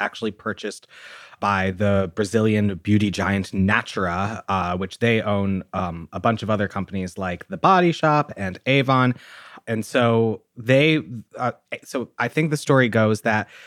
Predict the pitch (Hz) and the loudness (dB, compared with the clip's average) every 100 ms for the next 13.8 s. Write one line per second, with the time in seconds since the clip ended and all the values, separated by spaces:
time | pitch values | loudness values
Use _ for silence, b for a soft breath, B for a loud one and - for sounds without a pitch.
0 | B B 127 127 - 131 117 123 113 120 | B B 0 0 2 0 2 0 -2 -4
1 | 110 117 - 101 - 101 113 107 95 - | -4 -6 -8 -12 -12 -10 -8 -8 -8 -10
2 | 92 - 139 147 - 131 131 123 127 120 | -12 -6 0 0 0 0 0 0 0 0
3 | 110 95 104 95 90 90 127 123 117 107 | -2 -6 -6 -8 -8 -6 0 2 2 -2
4 | 101 95 92 107 101 101 98 - 92 - | -2 -2 -6 -6 -6 -6 -8 -12 -18 -12
5 | 107 101 180 - b b b _ 127 139 | -6 -6 -6 -12 b b b _ 4 6
6 | 135 131 113 - 110 107 107 - - 92 | 6 6 4 4 4 4 2 -2 -10 -8
7 | - 98 95 90 98 90 - - 95 87 | -2 -4 -4 -6 -6 -6 -16 -6 -4 -4
8 | 85 _ _ - 101 98 95 - - - | -8 _ _ -14 -8 -6 -6 -8 -12 0
9 | 139 147 139 131 123 B B 117 123 117 | 4 6 6 2 0 B B 4 4 6
10 | 147 139 127 117 b b - 143 131 123 | 6 6 4 0 b b -6 2 4 6
11 | 113 101 - 110 107 104 104 110 98 95 | 4 2 0 4 6 6 2 2 0 -2
12 | 90 - 92 95 85 92 - 90 95 90 | -4 -2 -2 -4 -8 -8 -6 -6 -4 -4
13 | - - 95 92 85 80 87 | -8 -10 -6 -4 -4 -10 -16